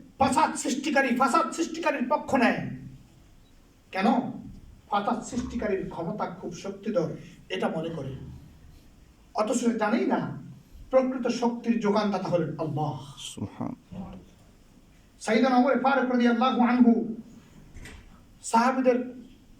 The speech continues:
Speaker 1: একটা অংশের কথায় বিভ্রান্ত হয়েছিলেন। তারা বলে, "আমিরুল মুমিনিন, আপনি অর্ধজাহানের খলিফা, আপনার গায়ে একটা ছেঁড়া জামা, তাও আবার তালি ছেঁড়া লাগানো।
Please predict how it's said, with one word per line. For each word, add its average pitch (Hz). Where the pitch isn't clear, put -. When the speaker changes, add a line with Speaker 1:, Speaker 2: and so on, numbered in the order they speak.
Speaker 1:
একটা 233
অংশের 262
কথায় 226
বিভ্রান্ত 226
হয়েছিলেন। 202
তারা 226
বলে, 208
"আমিরুল 240
মুমিনিন, 208
আপনি 220
অর্ধজাহানের 247
খলিফা, -
আপনার 208
গায়ে 202
একটা 180
ছেঁড়া 226
জামা, 180
তাও 208
আবার -
তালি 190
ছেঁড়া 196
লাগানো। 170